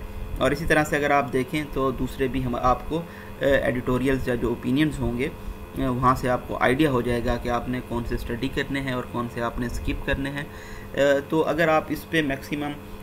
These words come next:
fifteen editorial तैयार कर लें एक topic पे,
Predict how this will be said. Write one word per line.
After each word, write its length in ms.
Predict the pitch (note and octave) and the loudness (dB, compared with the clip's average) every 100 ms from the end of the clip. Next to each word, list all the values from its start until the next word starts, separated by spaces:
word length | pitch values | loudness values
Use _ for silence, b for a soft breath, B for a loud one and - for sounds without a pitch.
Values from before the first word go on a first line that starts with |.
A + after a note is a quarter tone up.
| - | -12
fifteen 480 | - C3+ - F#3 G3 | -10 -8 0 0 2
editorial 580 | C#3+ C3 C3 B2+ C3 C3 | 2 0 0 0 2 0
तैयार 360 | - - A#2+ A#2+ | -2 0 0 0
कर 160 | A#2+ | -2
लें 200 | B2 C3 | -2 -2
एक 100 | A#2+ - | -4 -4
topic 280 | A#2 A#2 - | -6 -6 -6
पे, 120 | D3+ | -6